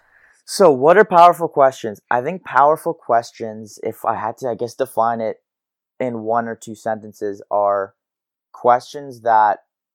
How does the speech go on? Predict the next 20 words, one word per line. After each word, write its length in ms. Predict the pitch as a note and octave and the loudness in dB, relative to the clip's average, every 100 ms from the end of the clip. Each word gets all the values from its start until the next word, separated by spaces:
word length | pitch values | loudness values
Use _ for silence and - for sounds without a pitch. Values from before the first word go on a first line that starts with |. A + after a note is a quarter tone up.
| - | -10
have 320 | A#2+ A#2+ A#2+ | 0 0 0
the 80 | A#2 | -6
power 440 | - A#2 A2 G#2+ G#2+ - | -8 -4 -2 -2 -6 -12
to 100 | G#2+ | -18
change 720 | - - A2+ G#2 G#2 G2 - | -16 -20 -18 -18 -20 -20 -18
things 480 | F#2+ F2+ F2+ - _ _ _ _ _ _ - | -18 -16 -20 -20 _ _ _ _ _ _ -16
in 160 | A#2+ A2+ | -12 -8
the 80 | |
long 320 | G#2 F#2+ F#2 F#2+ | -6 -6 -6 -12
term. 300 | E2 D2 _ _ _ _ _ | -20 -20 _ _ _ _ _
So 460 | - B2 A#2 G#2+ G2+ _ _ _ _ _ _ _ | -8 0 2 0 -4 _ _ _ _ _ _ _
I 140 | A#2+ A#2+ | -2 -2
think 360 | - B2 A#2 _ _ | -6 -18 -18 _ _
questions 540 | _ B2+ B2+ - C#3 B2 | _ -2 -2 -4 -14 -8
that 100 | B2 | -8
are 80 | A#2 | -8
powerful 580 | A2+ A2+ A2 - A2 | -4 -4 -4 -8 -10
are 100 | G#2+ | -10
normally 680 | G#2 G#2+ A#2 A#2 A2+ G#2+ G#2 | -12 -10 -10 -10 -12 -12 -12
open-ended. 840 | - G#2+ G#2+ G#2+ B2 B2+ B2+ B2 | -10 -10 -10 -10 -12 -12 -14 -14